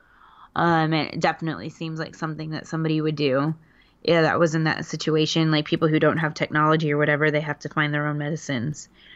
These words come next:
Uh, so I totally got that, and it was, it was interesting. But Civ was a very complex character, but one that I really, really enjoyed. And I hope that Phasma doesn't go try to kill her,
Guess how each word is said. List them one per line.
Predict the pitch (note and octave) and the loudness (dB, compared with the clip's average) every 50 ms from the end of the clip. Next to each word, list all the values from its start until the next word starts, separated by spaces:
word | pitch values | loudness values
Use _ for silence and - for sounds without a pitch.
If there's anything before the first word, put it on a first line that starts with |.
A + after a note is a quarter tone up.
| - _ _ - | -20 _ _ -2
Uh, | - E3 D#3+ D#3+ D#3 D3+ | 0 2 4 4 2 0
so | D3+ - - E3 D#3+ | 0 0 0 2 2
I | D#3 D#3 | 2 0
totally | - E3 D#3 D#3 D#3 D3+ | -2 -4 -2 -2 -2 -4
got | D3 - D3+ - D3+ - | -4 -6 -6 -6 -6 -6
that, | - - - D2 - - | -6 -4 -2 -2 -4 -4
and | - D#3 D3+ D3 C#3+ | -4 -6 -6 -4 -6
it | D3 - - | -6 -6 -2
was, | D3+ D#3 D3+ D3 - - - _ _ _ _ _ _ _ _ _ _ _ _ _ _ _ _ _ _ _ _ _ _ _ _ _ _ - _ | -2 -2 -2 -2 -6 -12 -16 _ _ _ _ _ _ _ _ _ _ _ _ _ _ _ _ _ _ _ _ _ _ _ _ _ _ -8 _
it | G3+ G3+ | 2 2
was | G#3 G3+ E3+ | 4 4 4
interesting. | G3 F#3+ E3+ - F#3 E3+ - F3+ F3 | 2 -2 -2 -6 -8 -6 -4 -2 0
But | E3+ F3 - | 0 -2 -2
Civ | - - A3+ A3+ | 2 2 2 4
was | B3 C#4 B3+ B3+ | 4 2 2 0
a | A3 | -2
very | F#3 F3 F3 F3 F3 E3+ E3+ E3 D#3+ D#3+ E3 - - - - _ _ _ _ _ _ _ _ _ _ _ | 0 2 4 4 6 4 4 2 0 -4 -8 -16 -20 -20 -20 _ _ _ _ _ _ _ _ _ _ _
complex | - - - G3 F#3+ F#3+ - - G3 F#3+ - - - | -12 -2 2 2 2 2 0 -4 -6 -6 -6 -10 -16
character, | - - F3+ F3+ F#3 F3 - G#3 G#3 G3 | -4 0 2 2 2 2 0 -2 0 2
but | F#3+ F3 - | 0 0 0
one | E3+ F3 F3 E3+ E3+ | 0 0 0 2 2
that | E3 D#3+ - | 0 0 0
I | C#3 D#3+ | 0 0
really, | D#3+ D#3 D#3 D#3+ D#3+ D#3 D#3+ D#3 | -2 -2 -2 -4 -4 -2 -2 -2
really | D#3 D#3+ D#3 D#3+ D#3+ | -2 -2 -2 -2 0
enjoyed. | D#3+ D#3+ D#3+ D#3+ E3 E3 D#3 D#3 D#3 D#3+ E3+ E3+ - - _ _ _ - _ _ _ _ _ _ _ _ _ _ _ _ _ _ _ _ _ _ _ _ _ | 0 0 0 2 2 2 2 2 2 2 0 0 -2 -12 _ _ _ -20 _ _ _ _ _ _ _ _ _ _ _ _ _ _ _ _ _ _ _ _ _
And | - E3+ E3+ E3 | -2 0 2 2
I | D#3+ | 0
hope | D#3 E3 D#3+ D#3 - | 0 -2 -2 -2 -2
that | E3 D#3 - | -4 -4 -2
Phasma | D#3+ D#3 D3+ D3 E3 D#3+ | -4 -4 -4 -4 -4 -4
doesn't | D#3+ D#3 D3+ D#3+ | -4 -4 -4 -4
go | D3+ D#3 D#3 | -6 -6 -8
try | - - D3+ | -6 -8 -8
to | D#3 | -8
kill | D3+ - - D3+ D3 | -8 -8 -6 -4 0
her, | E3 E3 F3+ F3+ | 2 2 4 4